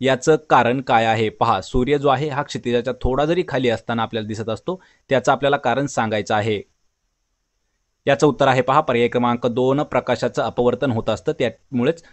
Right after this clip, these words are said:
सूर्य जो आहे हा क्षितिजाच्या थोडा खाली जरी गेला तरी आपल्याला दिसून येतो. पर्याय दोन योग्य उत्तर आहे.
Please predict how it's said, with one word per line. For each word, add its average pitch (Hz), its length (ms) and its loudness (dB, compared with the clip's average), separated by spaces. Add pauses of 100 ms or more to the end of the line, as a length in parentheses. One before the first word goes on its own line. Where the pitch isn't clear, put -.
सूर्य 147 320 2
जो 151 100 2
आहे 131 240 2
हा 147 180 -4
क्षितिजाच्या 143 480 -2 (100)
थोडा 143 280 4
खाली 139 220 0
जरी 175 180 2
गेला 127 240 0 (160)
तरी 117 100 0
आपल्याला 117 240 -4 (320)
दिसून 139 280 2
येतो. 101 240 -4
पर्याय 127 340 -2 (280)
दोन 147 220 2
योग्य 139 280 0
उत्तर 117 280 0
आहे. 110 240 0